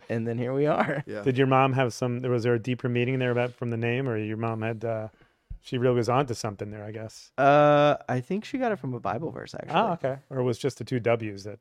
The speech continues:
Speaker 3: uh,
Speaker 1: Or to, both things, yeah. We, we
Speaker 3: <laughs>
Speaker 1: had Wincing Whales. We had
Speaker 3: <laughs>
Speaker 1: crazy stuff going on.
Speaker 3: Wincing Whales would not have been a great name.
Speaker 1: I don't think it would have landed
Speaker 3: <laughs>
Speaker 1: quite a, I'm actually very happy on the, on the band name that we landed on. I feel
Speaker 2: Yeah.
Speaker 1: like it's very appropriate for the kind of music that we play.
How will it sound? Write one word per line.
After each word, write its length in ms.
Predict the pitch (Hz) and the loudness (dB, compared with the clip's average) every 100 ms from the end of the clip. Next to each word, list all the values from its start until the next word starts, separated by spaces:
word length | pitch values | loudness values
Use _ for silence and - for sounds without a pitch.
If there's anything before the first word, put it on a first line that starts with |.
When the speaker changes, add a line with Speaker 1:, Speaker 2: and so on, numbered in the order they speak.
| - | -8
Speaker 3:
uh, 40 | |
Speaker 1:
Or 160 | 127 143 | 4 4
to, 200 | 143 147 | 6 4
both 360 | 113 135 160 160 | 4 6 6 8
things, 260 | 139 120 | 4 6
yeah. 200 | 127 117 | 6 6
We, 160 | 110 151 - | 6 4 4
we 120 | 156 | 6
Speaker 3:
<laughs> 80 | 175 | 4
Speaker 1:
had 220 | 127 107 | 4 0
Wincing 460 | 120 151 - 156 143 | 0 0 0 -2 0
Whales. 580 | 110 123 143 143 143 - 127 | 2 2 4 2 0 -4 -4
We 100 | 135 | -2
had 440 | 135 147 143 123 | 0 -2 -2 -6
Speaker 3:
<laughs> 0 | |
Speaker 1:
crazy 460 | 113 117 117 117 104 | -4 0 0 -2 -6
stuff 260 | 107 95 - | -4 -6 -6
going 260 | 71 90 | -8 -4
on. 60 | 120 | 0
Speaker 3:
Wincing 240 | 151 202 | 2 4
Whales 240 | 165 135 117 | 4 4 2
would 80 | |
not 180 | 117 120 | 0 2
have 80 | 113 | 0
been 120 | 104 | -2
a 40 | 104 | -8
great 280 | 110 117 | -8 -8
name. 220 | 123 123 95 | -10 -10 2
Speaker 1:
I 80 | 135 | 4
don't 140 | 147 | 6
think 160 | 160 143 | 4 4
it 40 | |
would 120 | 143 135 | 4 4
have 100 | 127 | 2
landed 420 | 117 110 107 175 | 2 2 0 0
Speaker 3:
<laughs> 60 | |
Speaker 1:
quite 120 | 107 107 | 0 -2
a, 140 | 107 | -2
I'm 160 | - 160 | 6 8
actually 260 | 262 233 175 | 8 6 4
very 220 | 147 127 | 4 4
happy 300 | 120 120 120 | 2 2 -2
on 120 | 107 | -4
the, 160 | 107 95 | -6 -6
on 180 | 104 107 | -4 -4
the 60 | |
band 220 | 107 107 107 | -4 -4 -4
name 160 | 107 | -6
that 140 | 104 87 | -6 -6
we 120 | 98 | -6
landed 260 | 101 104 | -6 -8
on. 140 | 101 95 | -10 -10
I 60 | 110 | -6
feel 80 | |
Speaker 2:
Yeah. 60 | 127 | -4
Speaker 1:
like 140 | 120 | -2
it's 120 | 107 120 | -4 -4
very 240 | 110 104 | -4 -4
appropriate 580 | 101 110 110 113 110 98 | -6 -6 -6 -6 -6 -6
for 220 | 107 101 | -8 -8
the 100 | 98 | -10
kind 160 | - 113 | -12 -10
of 60 | |
music 220 | 98 104 | -10 -12
that 100 | - - | -12 -14
we 80 | |
play. 240 | - - | -10 -10